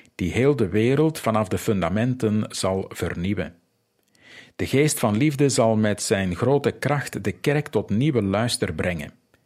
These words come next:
Nederig, arm, evangelisch, zuiver, barmhartig en heilig. De Geest van liefde zal doorheen het vuur van smarten de schepping hernieuwen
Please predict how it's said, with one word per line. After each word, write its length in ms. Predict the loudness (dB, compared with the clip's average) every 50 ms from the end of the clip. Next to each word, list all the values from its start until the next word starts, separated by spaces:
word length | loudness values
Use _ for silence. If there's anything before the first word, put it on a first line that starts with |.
| _ _ _ _ _
Nederig, 640 | -8 -6 -4 -2 -2 0 0 0 0 0 -2 -8 -18 _ _ -20 _ -20 _
arm, 400 | -6 -4 -2 -2 0 -2 -2 -4 -6 -12 _ _ _ _ _ -6
evangelisch, 880 | -4 -2 -2 0 -2 -4 -2 0 0 2 2 2 0 -2 -4 -6 -10 _ _ _ _ _ _ _
zuiver, 680 | -14 -10 -6 -4 -2 -2 -2 -2 0 -2 -2 -4 -4 -12 _ _ _ _ -20 _ -10
barmhartig 800 | -6 -4 -2 -2 -2 -2 -2 -4 -4 -2 -4 -6 -6 -6 -8 -16 _ -20 -20 _ _ _ -2
en 360 | -2 0 0 0 -2 -4 -8 -12
heilig. 600 | -6 -4 -2 -2 -2 -4 -6 -8 -14 -16 -20 _ _ _ _ _ _ _ _ _ _ _ _ _ _ _ _ _ _ _ -20 -20 -20 -20 -20 _ _ _ _ _ _ _ _ _
De 100 | -6 -6
Geest 320 | -2 0 2 2 2 2 0
van 140 | 0 0 2
liefde 340 | 2 2 2 2 4 2
zal 500 | 4 4 4 4 4 2 0 -2 -6 _ _ -8
doorheen 400 | -4 -2 -2 0 2 2 2 2
het 140 | 0 -2 -2
vuur 420 | -4 -2 0 2 2 2 2 0
van 220 | 0 -2 0 0 0
smarten 680 | -2 -2 -2 0 -2 -2 -2 -4 -4 -2 -2 -2 -4 -6 -10 -10
de 100 | -8 -4
schepping 680 | -4 -2 -2 0 -2 -2 0 0 0 0 0 -2 -4 -6
hernieuwen 800 | -10 -8 -4 0 0 2 2 2 0 0 0 0 -2 -2 -6 -6